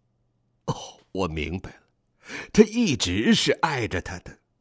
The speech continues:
直到现在，看他的时候仍带着那种眷恋的目光。我问他：“至少，您过去一直很幸福吧？”他以一种发自内心的声音回答我说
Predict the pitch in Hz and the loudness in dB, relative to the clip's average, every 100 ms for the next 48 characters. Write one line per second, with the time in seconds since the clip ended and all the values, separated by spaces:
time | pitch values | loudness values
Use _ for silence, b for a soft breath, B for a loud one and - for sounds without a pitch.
0 | - - 147 170 175 - 165 117 156 156 | -2 2 2 2 2 4 2 2 -4 -6
1 | - B 165 B - 254 196 165 143 135 | -8 B -14 B 0 2 2 0 0 0
2 | 110 117 151 185 B 156 151 139 202 226 | 0 2 2 2 B -2 -2 0 4 4
3 | 165 156 160 143 131 131 - 226 139 110 | 4 2 2 0 -4 -4 0 0 2 0
4 | 92 92 85 - 127 120 - _ _ _ | 0 -2 -6 -8 -10 -10 -18 _ _ _
5 | _ _ _ - 170 127 101 123 95 90 | _ _ _ 4 6 6 2 0 -2 -6
6 | 78 _ _ _ _ _ _ _ _ _ | -8 _ _ _ _ _ _ _ _ _
7 | - - 107 - 73 73 - - _ _ | 0 0 -4 -4 -8 -10 -12 -14 _ _
8 | _ _ 143 117 131 147 120 127 - 127 | _ _ 2 2 4 4 2 2 0 2
9 | 120 - 90 - 202 120 - - - - | 2 -2 -8 -6 -4 -6 -8 -18 -20 -20
10 | _ _ _ _ _ _ _ B B B | _ _ _ _ _ _ _ B B B
11 | 269 220 220 226 139 220 233 185 220 175 | 6 6 2 2 2 2 0 0 -2 0
12 | - 208 - 151 127 127 131 143 143 90 | 2 2 4 4 4 4 2 2 2 2
13 | - 120 | -4 -4